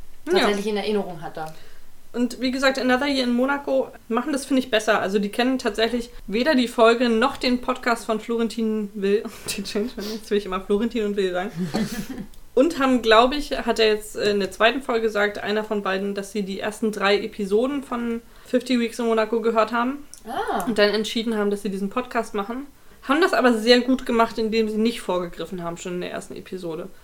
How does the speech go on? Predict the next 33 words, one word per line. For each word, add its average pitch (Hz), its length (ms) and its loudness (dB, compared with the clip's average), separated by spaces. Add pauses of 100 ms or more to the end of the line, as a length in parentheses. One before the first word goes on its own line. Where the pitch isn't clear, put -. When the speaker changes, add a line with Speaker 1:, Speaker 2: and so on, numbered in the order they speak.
(180)
Speaker 1:
Nee, 226 100 -4
Speaker 2:
Sie 202 60 -2
sind 220 100 6
Speaker 1:
ich 233 60 6
hab 240 60 2
Speaker 2:
wirklich 240 160 2
Speaker 1:
gar 202 80 0
Speaker 2:
sehr 220 100 10
Speaker 1:
nicht. 214 100 -2
Speaker 2:
strikt 254 340 -2
dabei 214 260 8
geblieben, 220 360 2
was 214 160 4
sie 220 140 2
wirklich 214 220 0
in 226 80 4
dieser 208 200 4
Episode 202 460 2
hören 214 200 4
und 202 160 -2
sind, 196 140 -4
glaub 185 160 0
ich, 202 140 0 (380)
massiv 208 480 0
verwirrt. 214 320 4
Und 196 100 0
diese 202 160 0
Verwirrung 226 380 0
finde 226 140 -2
ich 226 60 -4
eigentlich 208 280 -4
echt 202 180 -8
unterhaltsam. 202 580 -4